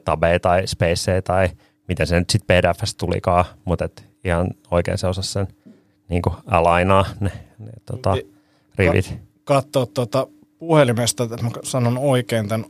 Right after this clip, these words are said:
Speaker 2: urlin, niin semmonen, jos kiinnostaa chat G P T-hommat, niin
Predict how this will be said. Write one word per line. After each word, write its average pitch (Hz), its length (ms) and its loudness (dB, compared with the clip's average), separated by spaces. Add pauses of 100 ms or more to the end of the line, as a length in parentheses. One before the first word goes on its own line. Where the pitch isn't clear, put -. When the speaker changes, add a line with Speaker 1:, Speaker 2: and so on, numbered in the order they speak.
(140)
Speaker 2:
urlin, 120 500 -4
niin 113 300 -4
semmonen, 123 320 -2
jos 113 120 -2
kiinnostaa 117 580 0
chat 123 240 0
G - 40 -20 (200)
P 117 180 2
T-hommat, 113 520 4
niin 110 280 2